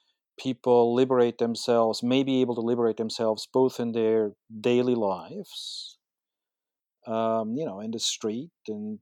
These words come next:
terms of how they relate to each other, um, as well as, you know, at the level of world politics. Um, and so even though The Wretched of the Earth,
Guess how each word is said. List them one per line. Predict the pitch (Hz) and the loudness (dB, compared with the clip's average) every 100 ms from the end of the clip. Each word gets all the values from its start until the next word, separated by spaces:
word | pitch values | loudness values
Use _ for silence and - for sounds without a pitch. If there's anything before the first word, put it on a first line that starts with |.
| - | -12
terms | - - | -10 -8
of | 110 | -8
how | - 113 | -6 -4
they | 110 | -4
relate | 107 104 113 113 | -2 -2 -4 -4
to | |
each | 110 - | -10 -6
other, | 110 104 139 160 - _ _ _ _ _ _ _ | -6 -4 -6 -8 -14 _ _ _ _ _ _ _
um, | 120 120 120 120 123 - | -2 0 0 -2 -4 -2
as | 131 123 | -2 2
well | 139 147 147 143 143 | 6 8 8 6 4
as, | 123 - - | 0 -8 -8
you | 143 | -4
know, | 139 131 131 131 131 | 0 2 2 0 -2
at | 131 - | -8 -4
the | 135 | -2
level | 127 131 135 | 2 2 2
of | 131 | 0
world | 117 139 143 | 4 4 4
politics. | - 202 165 - 82 - - - _ 120 | 2 0 -2 -8 -20 -18 -20 -20 _ -6
Um, | 117 117 117 120 123 | -4 -2 -4 -6 -6
and | 123 123 123 117 | -4 -4 -4 -6
so | - 135 131 | 0 2 2
even | 151 185 180 156 | 0 -2 0 4
though | 151 143 139 | 6 8 6
The | 135 | 4
Wretched | 131 156 - | 4 2 2
of | 151 | -2
the | 131 127 | 0 2
Earth, | 120 120 123 - - | 2 2 -2 -10 -20